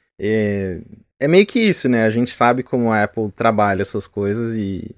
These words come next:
quando eles começam a dar muita ênfase numa coisa que não tem muito, é, não tem muita utilidade no momento, assim, você fica pensando, "Pra quê, né?" É meio que um, um caso desses, assim, então. E é legal, porque com o iPad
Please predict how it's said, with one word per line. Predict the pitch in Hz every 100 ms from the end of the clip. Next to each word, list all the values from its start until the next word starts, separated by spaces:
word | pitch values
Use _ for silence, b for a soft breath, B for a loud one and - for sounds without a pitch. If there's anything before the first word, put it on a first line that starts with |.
| _ -
quando | 147 160
eles | 175
começam | - 151 156 185 196
a |
dar | 170 143
muita | 151 269 202
ênfase | 165 170 165 143
numa | 147 139
coisa | 131 139 135
que | 135 131
não | 135 160
tem | 151
muito, | 143 143 147 - 131 117 101 95 104 _ _ -
é, | 92 90 85 - - - _ _
não | 135
tem | 139
muita | 165 180 175
utilidade | 170 170 147 139 143
no | 147 165
momento, | 151 135 147 170 151
assim, | 131 160
você | 156 180
fica | - 226
pensando, | - 202 208 170 139 127 _ _
"Pra | 370
quê, | 370 - 123 101
né?" | 107 113 123 _ _ - b b _ _ -
É |
meio | 127 131
que | -
um, | 139 139 131 120
um | 131
caso | 127 123 127
desses, | 117 104 98 110
assim, | 104 - 107
então. | 104 110 110 117 117 107 104 _ _ -
E | 123
é |
legal, | 147 165 160
porque | -
com | - 135 139
o |
iPad | 139 139 123 120 127